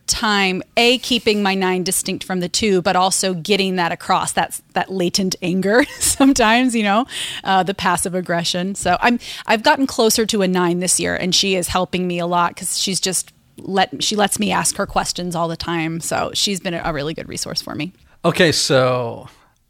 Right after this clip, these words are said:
Speaker 2: I don't know if I should tell this story, and we may edit it out. <laughs>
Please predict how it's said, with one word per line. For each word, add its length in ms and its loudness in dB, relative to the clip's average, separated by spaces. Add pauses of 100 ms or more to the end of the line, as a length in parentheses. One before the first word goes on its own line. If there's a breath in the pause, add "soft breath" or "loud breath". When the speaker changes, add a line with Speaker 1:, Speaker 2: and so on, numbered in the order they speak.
(340)
Speaker 2:
I 100 4
don't 140 4
know 60 4
if 60 2
I 60 2
should 160 -4
tell 200 0
this 140 -4
story, 360 0
and 100 2
we 100 2
may 200 0
edit 360 -4
it 140 -4
out. 400 -2
<laughs> 40 -20